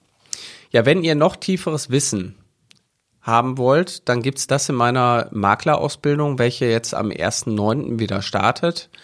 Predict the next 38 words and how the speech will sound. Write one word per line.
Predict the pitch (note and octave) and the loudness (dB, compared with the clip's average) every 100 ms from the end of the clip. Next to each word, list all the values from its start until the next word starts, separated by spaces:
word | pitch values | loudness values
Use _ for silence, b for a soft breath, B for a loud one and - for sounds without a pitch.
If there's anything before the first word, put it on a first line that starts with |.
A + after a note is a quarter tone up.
| B B B B | B B B B
Es | - A2+ | -4 -2
gibt | - D#3 | 0 2
halt | D3+ C#3 | 2 2
immer | C3 D#3+ | 4 2
viele | - E3 C#3+ | 2 0 2
Möglichkeiten, | A2+ B2+ - D3+ - D3 C#3+ | 2 0 -2 -6 0 0 2
man | C3+ | 0
muss | B2+ C#3 | 0 0
aber | A#2 A#2 A#2+ - | 2 4 2 0
immer | C3+ C3 | 0 0
auch | E2+ A2+ | 0 -2
individuell | - B2+ A#2+ A2+ G2 F2+ C3+ | -2 -2 0 0 2 4 2
gucken, | C#3 C3 B2 C3+ B2+ | 0 -2 0 -2 -2
wo | A#2 A2+ | 0 2
ihr | A2 A2+ | 4 2
jetzt | G#2+ - | 2 0
gerade | G2+ F#2+ F#2+ | -2 0 -2
steht | - B2 C#3+ D3+ | -2 0 2 -2
und | A2 | -2
was | A2+ A#2 | -2 -2
für | - - | -2 0
euch | G2 A2+ C#3 - | 2 2 2 -2
die | - | -4
optimale | - - A2+ G2+ G#2 | -4 -2 -2 0 0
Lösung | F#2+ F#2+ F#2+ G#2 | 0 -2 -4 -6
ist. | - - - _ - B B B B | -8 -8 -8 _ -20 B B B B
Die | A#2+ | 0
Ausbildung | G2 D#3+ - F#3 E3+ | 4 4 4 4 4
geht | C3+ C3+ - | 2 0 2
drei | G#2 | 2
Monate | G#2 G2+ C3+ E3 - D#3 D3+ | 4 2 2 2 2 2 2
und | - B2 | 0 0
eignet | G2 C3 E3 C#3 | 0 0 -4 -4
sich | A#2 - | -8 -2
bestens | A2 - - D#3 D3 | -2 -2 -4 -6 -6
für | - - C3+ C#3 C3+ B B B | -10 -2 2 2 0 B B B
bestehende | B2 - C3+ D3+ C3 | -6 0 2 4 2
Immobilienmakler | A2 G#2+ A2+ D3+ E3 D3+ D3 D3 - C3+ | 0 0 0 0 2 4 2 0 0 0